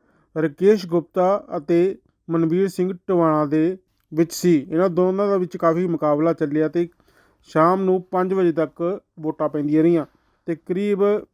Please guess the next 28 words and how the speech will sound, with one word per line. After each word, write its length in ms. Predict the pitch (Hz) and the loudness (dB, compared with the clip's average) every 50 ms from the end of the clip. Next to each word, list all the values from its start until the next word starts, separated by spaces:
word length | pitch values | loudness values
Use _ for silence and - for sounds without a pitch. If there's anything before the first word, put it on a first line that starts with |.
| _ _ _ _ _ - | _ _ _ _ _ -6
ਵੋਟਾਂ 420 | 170 156 143 160 156 - 190 180 | -2 2 2 2 2 2 2 2
ਜਿਹੜੀਆਂ 280 | 165 165 160 175 175 175 | 4 4 2 2 0 0
ਹੈਗੀਆਂ 320 | 165 160 143 156 160 160 | 0 -2 0 0 0 2
ਨੇ, 300 | 156 156 156 156 180 190 - _ _ _ _ _ _ _ _ _ _ _ _ - | 2 2 2 0 -2 -4 -8 _ _ _ _ _ _ _ _ _ _ _ _ -4
ਚੌਦਾਂ 280 | 175 175 185 196 208 190 | -2 -2 0 0 0 0
ਸੌ 140 | 170 180 165 | 0 -2 -2
ਤੋਂ 100 | 165 165 | -2 -2
ਪੰਦਰਾਂ 360 | - - 160 160 156 160 165 | -2 -2 0 0 2 0 0
ਸੌ 140 | 160 160 160 | 0 -2 0
ਦੇ 100 | 151 156 | 0 0
ਵਿੱਚ 400 | 151 151 147 - 160 160 170 175 175 _ _ _ - | 0 0 -2 -2 -2 -2 -2 -2 -6 _ _ _ -4
ਪਈਆਂ 260 | 170 160 165 165 165 | 0 2 2 2 2
ਦੱਸਦੇ 340 | 151 151 143 139 135 147 143 | 2 0 0 -2 -4 -4 -2
ਹਨ। 180 | 156 165 156 143 | -2 -2 -4 -4
ਤੇ 520 | _ _ _ _ _ _ _ _ - 160 | _ _ _ _ _ _ _ _ -12 -4
ਤੁਹਾਨੂੰ 180 | 160 170 165 170 | -2 0 2 4
ਦੱਸ 180 | 180 185 175 | 4 2 2
ਦਈਏ 180 | 165 196 202 202 | 2 2 0 0
ਕਿ 180 | 175 202 208 | 0 -2 -2
ਮਨਵੀਰ 560 | 196 190 175 165 156 143 160 175 185 202 202 208 | 0 0 0 0 0 0 0 0 0 -2 -2 -4
ਸਿੰਘ 400 | - - - 185 202 196 175 151 - _ _ - | -6 -6 -4 -4 -2 0 -2 -2 -4 _ _ -4
ਟਵਾਣਾ 540 | 165 160 156 160 175 185 175 156 147 160 - _ _ _ _ _ _ _ _ _ _ _ - | -2 0 2 2 2 2 2 0 -2 -4 -8 _ _ _ _ _ _ _ _ _ _ _ -8
ਇਸ 320 | 170 175 190 202 185 - 196 196 196 196 214 - - - - 180 156 | -2 0 0 0 0 0 0 2 2 2 0 -2 -6 -14 -16 -10 -2
VOTING 420 | 147 165 180 180 175 214 208 202 196 202 226 | 0 0 0 0 0 -4 -2 0 0 0 0
ਇਲੈਕਸ਼ਨ 480 | - 190 175 165 160 - - 180 170 160 | 0 0 0 0 0 0 -2 -2 0 2
ਦੇ 140 | 160 160 151 | 2 2 2
ਅੰਦਰ 380 | 143 139 139 151 147 170 180 180 _ _ - | 0 0 0 0 0 0 -2 -4 _ _ -16
ਜੇਤੂ 640 | 151 139 160 175 170 175 - - 202 196 196 208 214 | -6 2 2 2 2 2 -2 -4 -2 -2 -2 -2 -6